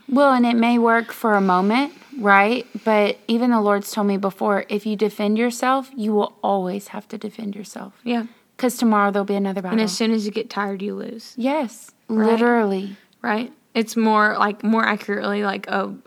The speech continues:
Speaker 2: have you ever seen people, like, spray paint a Nerf gun black?
Speaker 1: Mm-hmm.
Speaker 2: And so from afar, it looks like,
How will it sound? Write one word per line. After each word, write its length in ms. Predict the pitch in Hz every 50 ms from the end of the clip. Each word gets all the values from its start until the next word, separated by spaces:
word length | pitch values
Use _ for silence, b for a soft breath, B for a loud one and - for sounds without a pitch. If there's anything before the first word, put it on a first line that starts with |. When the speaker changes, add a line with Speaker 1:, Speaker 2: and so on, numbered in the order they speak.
| -
Speaker 2:
have 180 | - 202 202 202
you 60 | 208
ever 120 | 208 208 202
seen 260 | 196 - 208 208 202
people, 280 | - 208 202 - -
like, 180 | - - - -
spray 300 | - - - 214 214 208
paint 300 | 208 - 202 214 208 - -
a 40 | 208
Nerf 280 | 208 208 208 202 - -
gun 200 | - 214 214 208
black? 460 | 202 - - - - - - - - _ B B B B B
Speaker 1:
Mm-hmm. 200 | 196 180 190 185 180
Speaker 2:
And 80 | 202 190
so 180 | - 208 196
from 260 | 190 - - 196 190
afar, 500 | 196 190 180 - - 196 196 190 190 190
it 120 | 185 - -
looks 240 | - 202 196 - -
like, 220 | - - - -